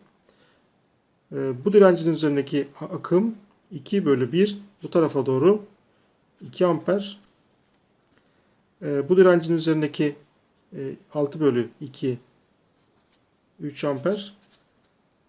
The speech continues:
E, bu direncin üzerindeki on bölü beş, iki amper.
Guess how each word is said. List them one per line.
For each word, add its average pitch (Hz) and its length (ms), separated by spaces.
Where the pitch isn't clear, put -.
E, 139 360
bu 202 120
direncin 165 360
üzerindeki 139 640
on 180 240
bölü 131 160
beş, - 400
iki 170 240
amper. 120 400